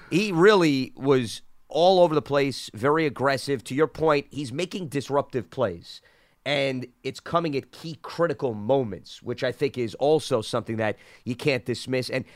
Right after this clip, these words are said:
you alluded to this somewhat. Last night was really the first opportunity where the Giants had at their disposal their top four guys up front,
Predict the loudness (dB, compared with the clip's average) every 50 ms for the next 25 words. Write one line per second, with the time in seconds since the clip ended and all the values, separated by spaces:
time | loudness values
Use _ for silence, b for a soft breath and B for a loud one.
0 | b b b b b -6 -2 -2 -2 0 2 2 4 4 4 2 0 -2 -2 -2
1 | -2 0 0 -2 -2 -2 -2 -2 0 2 2 2 2 0 -2 _ _ _ _ _
2 | _ _ _ -2 0 2 2 2 0 0 0 0 0 -2 -2 -4 -4 -2 -2 -2
3 | -2 -4 -6 -4 -2 -2 -2 -2 -2 -2 -2 -2 -2 -2 -2 -6 -8 -6 -4 -4
4 | -4 -4 -4 -6 -8 -10 -14 -16 -20 _ _ -8 -4 0 2 2 2 0 -2 _
5 | _ _ _ _ _ _ _ -10 -10 -4 0 0 0 0 0 -2 -4 -6 -6 -4
6 | -2 -2 0 -2 -2 -2 -4 -4 -4 -8 -10 -10 -4 -2 -2 -2 -2 -4 -6 -8
7 | -10 -10 -12 b b b b b b _ -8 -8 -2 -2 -2 -2 -2 -2 -2 -2
8 | -2 0 2 0 0 0 -4 -8 -14 -18 -10 _ -6 -6 -4 -2 0 0 0 0
9 | -2